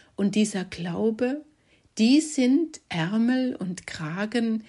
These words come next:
Hemd und Hose der neuen Kleidung. Und wenn wir jetzt auch nicht in Taizé sind,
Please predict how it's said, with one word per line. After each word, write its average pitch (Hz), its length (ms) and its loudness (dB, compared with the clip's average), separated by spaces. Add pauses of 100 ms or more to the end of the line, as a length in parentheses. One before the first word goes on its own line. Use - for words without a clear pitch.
(140)
Hemd 269 500 6
und 190 400 -6
Hose 214 580 2 (380)
der 175 100 -2
neuen 180 440 0
Kleidung. 175 720 -6 (540)
Und 220 180 2
wenn 269 180 8
wir 269 80 6
jetzt 240 260 2
auch 226 200 -2
nicht 269 280 2
in 233 140 2
Taizé 208 500 0
sind, 214 420 0